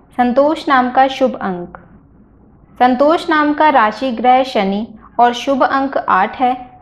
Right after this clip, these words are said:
जिन लोगों का नाम संतोष और शुभ अंक आठ होता है, उन्हें धन की कोई कमी नहीं होती। संतोष नाम के लोग किसी के बनाए गए नियमों पर चलना पसंद नहीं करते,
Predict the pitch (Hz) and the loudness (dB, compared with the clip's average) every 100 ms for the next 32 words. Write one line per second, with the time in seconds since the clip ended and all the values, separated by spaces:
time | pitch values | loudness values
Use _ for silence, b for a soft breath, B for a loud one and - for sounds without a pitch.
0 | - 208 262 262 247 240 320 320 302 285 | -8 0 2 4 4 4 2 2 0 0
1 | 294 294 269 226 220 208 226 - 226 233 | -2 -2 -2 0 0 0 0 0 0 0
2 | 254 226 247 254 254 - 202 247 - 277 | -2 2 2 0 -2 0 2 0 0 0
3 | 269 262 254 269 269 247 247 233 220 226 | 2 2 2 -2 0 0 0 0 0 -2
4 | 294 269 220 - 208 254 254 233 262 226 | 0 2 2 0 -4 -2 0 0 2 0
5 | 202 _ 240 240 269 330 - 302 294 294 | -2 _ -2 2 2 0 2 2 2 0
6 | 285 294 294 254 247 262 262 226 208 214 | 2 2 0 -6 -6 0 2 4 2 2
7 | 226 233 208 196 262 294 277 269 269 262 | 2 2 0 0 2 2 2 0 0 -2
8 | 262 269 254 196 208 240 254 240 240 | -2 -2 -2 -2 -4 -2 0 0 2